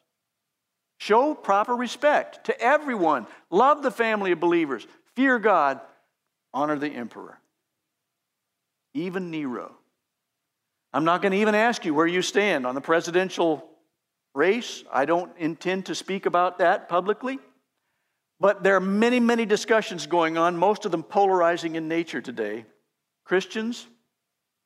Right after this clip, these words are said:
we have a chance to help set the tone by how we respond in the face of a contentious culture.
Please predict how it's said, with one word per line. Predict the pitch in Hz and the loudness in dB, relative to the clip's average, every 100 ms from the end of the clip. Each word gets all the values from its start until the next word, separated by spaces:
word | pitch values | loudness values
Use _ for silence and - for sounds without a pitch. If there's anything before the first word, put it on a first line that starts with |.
| _ | _
we | 143 185 | -4 0
have | 175 180 | 2 2
a | 175 | 0
chance | - 175 156 | -2 -2 -2
to | - 131 | -6 -2
help | 156 | -2
set | - - 180 - | -2 -2 -2 -2
the | 175 | -8
tone | 185 170 143 135 - - _ | -2 0 0 -4 -8 -20 _
by | 139 135 | -2 0
how | 165 165 | 0 2
we | 175 175 | 2 2
respond | 175 175 - 147 143 143 139 - _ - | 2 -2 -2 0 0 -2 -8 -18 _ -6
in | 131 | -4
the | |
face | 127 175 156 135 123 | -2 0 0 0 -6
of | - 135 | -4 -2
a | 143 | -2
contentious | - 131 - 156 - 143 | -4 -8 -4 -6 -6 -10
culture. | - 139 127 - 87 | -4 -4 -4 -10 -14